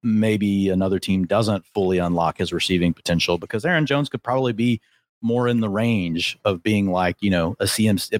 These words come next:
fantasy wise, a C M C, right? Or even being more like a Kamara if they would just truly let him handle all the passing down. So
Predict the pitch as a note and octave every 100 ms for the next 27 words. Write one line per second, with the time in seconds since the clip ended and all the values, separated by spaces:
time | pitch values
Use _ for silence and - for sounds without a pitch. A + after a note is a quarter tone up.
0 | - D3 C3+ - D#2+ C2 - - - A2
1 | - A#2 G2+ - A2+ G#2 G2+ _ _ _
2 | - G2+ G2 G2 G2+ G#2 G2+ F#2+ G2 F#2+
3 | F#2+ F2+ - - F#2+ F#2+ F#2 F2 G2+ -
4 | G2+ F#2+ A2 - D#3+ B2+ G2 A2+ G2 F2+
5 | G#2+ G2 F2+ F2 E2 A#2 A#2+ A2 C#2+ D2
6 | - - - A#2